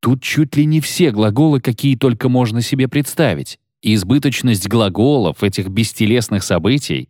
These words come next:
также рождает эффект контура, поверхности, вещи,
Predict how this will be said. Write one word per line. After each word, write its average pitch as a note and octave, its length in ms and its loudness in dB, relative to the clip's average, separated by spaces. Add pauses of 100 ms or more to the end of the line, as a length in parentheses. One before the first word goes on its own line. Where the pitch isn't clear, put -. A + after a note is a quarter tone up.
(140)
также F3 320 2
рождает B2 520 2
эффект C3+ 360 -2
контура, F#2+ 560 0 (120)
поверхности, F#2+ 880 -2 (100)
вещи, F#2+ 560 -2